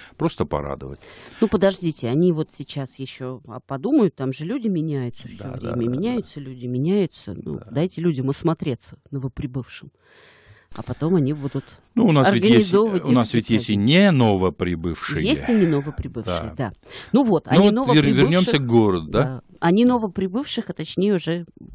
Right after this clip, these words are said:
Speaker 2: практически отбывших мы сейчас <laughs> поговорим. Ну, э, отбывших в смысле со своего рабочего места.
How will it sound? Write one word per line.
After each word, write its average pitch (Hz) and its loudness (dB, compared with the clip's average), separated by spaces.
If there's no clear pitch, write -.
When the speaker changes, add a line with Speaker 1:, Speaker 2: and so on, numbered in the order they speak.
Speaker 2:
практически 160 -8
отбывших 147 -8
мы - -10
сейчас - -10
<laughs> 440 -4
поговорим. 151 -2
Ну, 170 2
э, 127 -8
отбывших 139 -6
в - -20
смысле - -6
со 139 -10
своего 139 -4
рабочего 135 -6
места. 127 -6